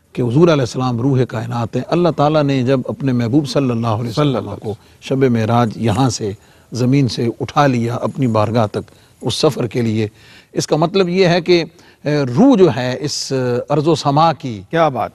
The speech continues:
Speaker 2: है, सुभान
Speaker 1: वो
Speaker 2: अल्लाह।
Speaker 1: निकल गई। अब रूह
Speaker 2: क्या
Speaker 1: अर्ज़ो
Speaker 2: कहें?
Speaker 1: समा की जब निकली है तो अब खतीबाना अंदाज में जाऊं तो पूरी तकरीर हो जाएगी,
Speaker 2: <laughs> अल्लाह
Speaker 1: करते रहते हैं। वो ये है कि चांद जहां था वहीं रुका,
Speaker 2: अल्लाह अकबर।
Speaker 1: सूरज जहां था वहीं रुका,
Speaker 2: वाह, वाह।
Speaker 1: चांद की तमाजत जहां थी चमक वहीं रुकी,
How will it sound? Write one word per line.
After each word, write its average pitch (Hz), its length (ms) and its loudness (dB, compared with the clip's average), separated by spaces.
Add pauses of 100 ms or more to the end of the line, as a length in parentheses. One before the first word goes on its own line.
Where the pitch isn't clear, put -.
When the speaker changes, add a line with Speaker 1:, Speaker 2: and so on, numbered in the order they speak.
(100)
Speaker 2:
है, - 60 -20
सुभान 147 260 2
Speaker 1:
वो 175 60 6
Speaker 2:
अल्लाह। 165 160 0
Speaker 1:
निकल 180 220 0
गई। 101 240 -6 (600)
अब 135 160 -6
रूह 190 260 0
Speaker 2:
क्या 190 100 4
Speaker 1:
अर्ज़ो 196 140 2
Speaker 2:
कहें? - 100 -2
Speaker 1:
समा 190 240 0
की 190 140 -4
जब 185 140 2
निकली 165 340 0
है 113 360 -4 (360)
तो 151 60 0
अब 151 560 0
खतीबाना 165 540 2
अंदाज 165 280 2
में 160 180 -2
जाऊं 151 240 4
तो 151 60 4
पूरी 160 260 4
तकरीर 147 340 2
हो 135 80 4
जाएगी, 131 360 2
Speaker 2:
<laughs> 107 120 -4
अल्लाह 143 360 0
Speaker 1:
करते 160 240 4
रहते 147 260 2
हैं। 117 260 -2 (100)
वो 156 340 -6
ये 156 160 4
है 156 140 6
कि 156 120 0
चांद 165 360 2
जहां 143 300 0
था 123 160 -2
वहीं 117 280 -2
रुका, 104 420 -6
Speaker 2:
अल्लाह 139 360 2
अकबर। 120 180 -4
Speaker 1:
सूरज 151 340 2
जहां 123 260 -4
था 120 120 -4
वहीं 110 260 -4
रुका, 104 360 -8
Speaker 2:
वाह, 139 260 0
वाह। 101 160 -8
Speaker 1:
चांद 160 240 2
की 160 120 0
तमाजत 139 440 2
जहां 123 320 -4
थी 117 260 -6
चमक 139 360 -2
वहीं 127 240 -2
रुकी, 110 340 -6